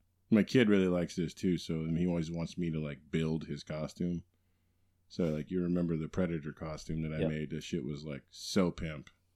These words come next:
Speaker 2: You've got, you've got ha-, like, Halloween movies you watch religiously, like Nightmare Before Christmas and
Speaker 1: Yeah.
Speaker 2: shit like that. Trick or Treat,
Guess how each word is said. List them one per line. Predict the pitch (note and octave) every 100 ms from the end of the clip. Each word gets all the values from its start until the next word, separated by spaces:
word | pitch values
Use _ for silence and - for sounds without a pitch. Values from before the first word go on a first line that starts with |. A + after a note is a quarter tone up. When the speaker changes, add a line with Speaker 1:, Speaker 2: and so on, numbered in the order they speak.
| _ _ _ - - - -
Speaker 2:
You've | D#3+ -
got, | G2+ F2+ - - _ - - - _ -
you've | G#2+
got | -
ha-, | - - G2+ -
like, | G2+ - -
Halloween | F#2 E2+ E2 E2 D2+ C#2+
movies | C#2+ C#2+ C#2+ - -
you | E2
watch | C#2 A#1 - C2+
religiously, | C2+ C#2 - - B1+ D2+
like | D2 E2
Nightmare | E2 D#2 C2+ C2+
Before | - B1
Christmas | - A#1+ - B1+ F#2
and | F2
Speaker 1:
Yeah. | D#2+
Speaker 2:
shit |
like | C#2+ -
that. | C#2+ D2+ -
Trick | - -
or | -
Treat, | - D#2+ C#2+